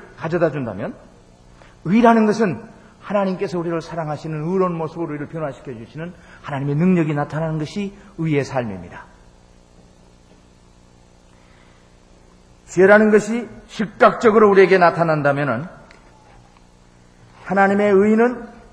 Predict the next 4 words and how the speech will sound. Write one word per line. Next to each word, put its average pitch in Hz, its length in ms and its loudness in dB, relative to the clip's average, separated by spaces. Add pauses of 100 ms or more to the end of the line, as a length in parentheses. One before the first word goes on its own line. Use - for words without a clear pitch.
(120)
점진적으로 180 1080 2
나타납니다. 151 600 -4 (2250)
다시 151 180 -10
말씀드리면 170 720 0